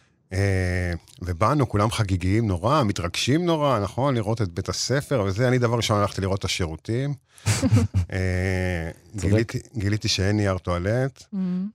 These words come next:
Speaker 1: אה, גיליתי שהאלה, אין, אין מושבים. זה אומר
Speaker 2: מהמם.
Speaker 1: ש-, שילדים מתאפקים חמש, שש שעות, מה שזה לא.
Speaker 3: כן.
Speaker 1: אה, נזכרתי מיד בבית הספר היסודי שלי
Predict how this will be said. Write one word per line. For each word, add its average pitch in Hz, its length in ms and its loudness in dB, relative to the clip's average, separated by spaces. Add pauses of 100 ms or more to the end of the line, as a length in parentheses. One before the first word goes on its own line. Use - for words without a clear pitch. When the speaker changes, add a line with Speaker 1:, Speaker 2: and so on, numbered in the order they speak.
(120)
Speaker 1:
אה, 95 60 -4 (540)
גיליתי 104 300 -2
שהאלה, 92 840 0 (240)
אין, 104 220 0
אין 107 160 0
מושבים. 113 720 0 (100)
זה 113 60 2
אומר - 40 2
Speaker 2:
מהמם. - 120 4
Speaker 1:
ש-, 110 100 2 (240)
שילדים 104 380 2
מתאפקים 120 600 -2
חמש, 110 340 -2
שש 117 160 -2
שעות, 117 300 0
מה 127 80 0
שזה 127 260 -2
לא. 135 160 0 (200)
Speaker 3:
כן. 160 280 -8 (280)
Speaker 1:
אה, 95 60 -2 (560)
נזכרתי 120 440 0
מיד 104 200 4
בבית 95 200 -2
הספר 98 300 -2
היסודי 90 420 0
שלי 113 480 0